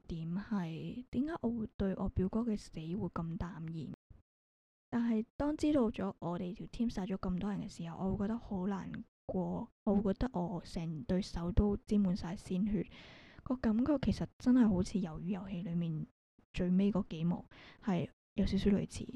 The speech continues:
即係雖然你係贏咗，但係你係踩住人嘅骷髏骨去贏返嚟嘅咯。另外嘅點就係，我覺得，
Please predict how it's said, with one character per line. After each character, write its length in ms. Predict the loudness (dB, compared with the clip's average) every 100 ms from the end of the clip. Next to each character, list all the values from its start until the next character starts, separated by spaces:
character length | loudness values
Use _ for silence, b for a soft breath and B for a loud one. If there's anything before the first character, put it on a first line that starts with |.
| -4
即 120 | -2
係 20 |
雖 160 | 2 6
然 120 | 6
你 60 | 4
係 160 | 2
贏 340 | 0 0 0 0
咗， 180 | 0 0
但 140 | -2
係 300 | -2 -4 -4 0
你 80 |
係 120 | 0 0
踩 300 | -4 -4 -4
住 140 | -2
人 140 | -4 -4
嘅 280 | -4 -4 -4 4
骷 220 | 4 4
髏 0 | 0
骨 120 | -4 -6 B B B B -20 _
去 360 | 4 6 4 -2 -8 _ -2
贏 200 | 0 0
返 240 | 0 0 0
嚟 100 | -2
嘅 80 | -6
咯。 160 | -8 -8 -8 -8 -8 -10 -12 -14 -16 _ _ _ _ _ _ -20 -16 B B B B 8
另 140 | 10
外 180 | 12 10
嘅 60 |
點 240 | 8 8 8
就 80 | 6
係， 480 | 2 2 2 -2 -4
我 160 | -2 0
覺 120 | 0
得， 200 | 0 -2